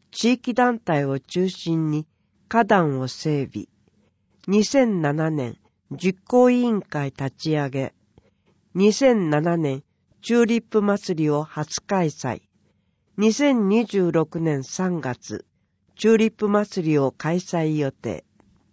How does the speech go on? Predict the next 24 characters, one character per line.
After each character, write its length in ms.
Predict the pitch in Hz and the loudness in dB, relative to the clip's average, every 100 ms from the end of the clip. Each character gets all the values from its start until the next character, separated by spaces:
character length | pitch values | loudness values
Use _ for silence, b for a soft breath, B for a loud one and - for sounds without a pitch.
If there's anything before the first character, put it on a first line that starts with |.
| _ _ _ _ - | _ _ _ _ -8
渡 100 | 220 | -2
来 240 | 240 262 | 0 0
年 320 | 233 226 185 - | -2 -4 -6 -10
表、 240 | 127 185 - - _ | -10 -10 -16 -20 _
終 240 | 123 139 135 | -8 -6 -6
わ 40 | |
り。 240 | 127 123 - _ _ _ _ _ _ _ _ _ - | -8 -10 -12 _ _ _ _ _ _ _ _ _ -2
み 220 | 202 254 | 2 4
ん 80 | 262 | 4
な 100 | 277 | 2
で 140 | 214 | 0
作 360 | - - - 160 | -2 -10 -8 -4
る 200 | 143 - _ | -4 -6 _
街 380 | 139 160 - 220 | -4 -2 -2 0
の 160 | 220 | 0
シ 260 | 226 - 202 | -2 -4 -2
ン 160 | 180 139 | -2 -2
ボ 160 | 127 | -4
ル。 140 | 110 - _ _ _ _ _ _ _ _ _ | -6 -12 _ _ _ _ _ _ _ _ _
春 320 | _ 214 208 185 | _ 0 2 4
に 140 | 175 | 2
な 160 | 175 175 | 2 0
る 80 | |
と、 320 | 160 - 165 | -4 -4 -6